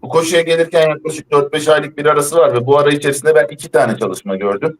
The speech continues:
Bu iki çalışmayı da Şubat ayında yapmış, yani bu ay içerisinde yapmış. Ben çalışmalarının çok eksik olduğuna inanıyorum. Genel anlamda da dediğim gibi Çim pistte biraz daha etkili olduğuna inanıyorum.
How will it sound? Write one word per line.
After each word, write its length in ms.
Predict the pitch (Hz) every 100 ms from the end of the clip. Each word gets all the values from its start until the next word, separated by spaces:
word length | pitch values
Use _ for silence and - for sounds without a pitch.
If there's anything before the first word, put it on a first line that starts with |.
| -
Bu 100 | 147
iki 200 | 156 160
çalışmayı 560 | 156 131 127 123 113
da 260 | 156 160 - _ _
Şubat 360 | - 147 156 131
ayında 260 | 113 95
yapmış, 300 | 95 - 147
yani 240 | 131 120 120
bu 120 | 131
ay 100 | 123
içerisinde 480 | 110 101 - - 80
yapmış. 400 | 127 127 147 - _ _ _ -
Ben 160 | 151 165
çalışmalarının 640 | 165 156 156 160 160 165
çok 200 | 170 156
eksik 320 | 139 - -
olduğuna 320 | 117 107 104
inanıyorum. 400 | 107 120 147 156
Genel 320 | 151 156 156
anlamda 380 | 151 151 147 151
da 120 | 147
dediğim 260 | 143 143 143
gibi 240 | 113 98
Çim 240 | - 143 147
pistte 540 | 147 143 - 143 143 -
biraz 340 | 143 123 110
daha 160 | 117 113
etkili 280 | - - 131
olduğuna 300 | 127 123 113
inanıyorum. 520 | 107 98 113 131